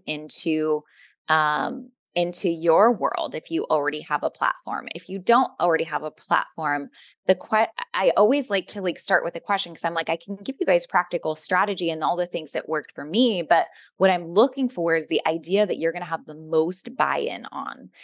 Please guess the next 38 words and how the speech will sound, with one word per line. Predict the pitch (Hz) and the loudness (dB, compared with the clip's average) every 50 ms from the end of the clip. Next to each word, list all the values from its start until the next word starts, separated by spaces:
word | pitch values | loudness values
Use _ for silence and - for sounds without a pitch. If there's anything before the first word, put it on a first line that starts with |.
| - - _ | -20 -14 _
So | - - - 196 180 180 180 175 170 170 - - - _ _ _ | -4 2 6 6 8 8 8 8 6 6 2 -2 -8 _ _ _
going | - 185 214 220 220 196 | 2 2 4 4 2 2
back | 185 175 175 - - | 0 0 0 -2 -4
to, | - 180 | -2 0
like, | 160 160 156 - - | 0 0 0 0 -6
where | 160 151 170 175 190 214 | -2 0 2 2 4 4
am | 240 254 | 2 2
I | 247 233 185 185 | 0 0 -2 -2
resourced | 160 160 160 170 - 180 170 165 165 165 - - - - - | -2 -2 0 0 0 0 2 0 2 2 0 0 -2 -4 -6
in | 170 165 165 160 160 156 156 160 _ _ _ _ | -6 -6 -4 -6 -6 -8 -10 -12 _ _ _ _
knowledge? | - 165 165 165 156 151 135 110 - - - | -2 4 6 6 6 6 4 2 0 -2 -2
Where | 165 175 175 196 | 0 2 2 4
am | 214 233 | 2 2
I | 247 247 | 0 0
resourced | 208 175 170 170 - - 165 165 165 - - | 0 0 -2 -2 -2 -2 -2 -4 -4 -6 -8
in | 156 151 139 | -8 -6 -6
skill? | - - - - 123 82 69 - - - | -6 -2 2 4 4 4 4 2 -2 -4
Where | 165 175 180 | -4 -2 0
am | 214 233 247 | 2 2 2
I | 254 | 0
resourced | 226 170 165 156 165 - - 175 170 165 165 - - | 0 -2 -2 -4 -4 -4 -2 -2 -2 -2 -2 -4 -4
in | 160 147 143 139 | -6 -4 0 0
life | 139 - - - | 0 0 0 -4
experience? | 135 - - - - - - 67 58 - - - - | -6 -6 -4 -4 -4 -4 -6 -6 -8 -8 -8 -6 -6
Is | 151 151 | -6 -2
there | - 180 175 180 | 0 0 0 0
someone | 175 - - 196 202 214 226 | 0 0 0 0 2 0 0
that | 220 - - - | 0 0 -2 -2
I | 165 165 | -4 -6
can | - - 160 - | -6 -8 -6 2
offer | - 147 143 151 - - 151 147 | 4 4 4 4 2 -2 -2 -2
to | - 139 | -4 -8
bring | - 151 147 151 156 | -8 -8 -8 -4 -2
that | 147 - - - | -2 -4 -2 -2
life | 143 139 143 - | -2 -2 -2 -4
experience, | - 156 - - - 139 139 139 139 131 139 - _ | -4 -4 -4 -4 -2 -4 -4 -4 -8 -10 -12 -2 _
that | 151 - - - | 0 0 0 -2
skill, | - - - 147 143 143 143 135 139 | -4 0 2 2 4 4 4 2 0